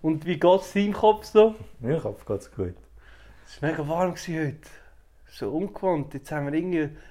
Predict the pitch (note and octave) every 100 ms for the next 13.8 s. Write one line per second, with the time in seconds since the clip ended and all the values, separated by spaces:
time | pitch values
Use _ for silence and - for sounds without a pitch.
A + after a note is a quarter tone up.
0 | - - - - - E3 F#3 D3+ - D#3+
1 | D3+ D3 - D3 C#3+ F3+ - D#3+ D#3 F#3+
2 | D#3+ D#3+ F3 E3 C#3+ - F3 F3 - E3+
3 | - - - C3 B2 D3+ D#3+ D3+ C#3 C#3+
4 | F#3 - D3 C3 A#2+ D#3+ E3+ - D3 C3+
5 | G#2+ B2 B2+ - A2+ A#2 G#2 G2 A2 -
6 | G#2+ G#2+ G#2+ G#2 G2 - - - - -
7 | - C3+ G#3+ - - A#3 D4+ D4 E4 D#4+
8 | G3 D3 - - - - - - - F#2+
9 | A#2+ - G#2+ G#2+ - A2+ A#2 - - -
10 | - - - B2+ - G#2+ G2+ G2+ G2 G2
11 | F#2+ A#2 - - F2 - - - - -
12 | - - - - D3 - A2 G#2+ G2+ G2+
13 | A#2 - - A2 A#2 - A2+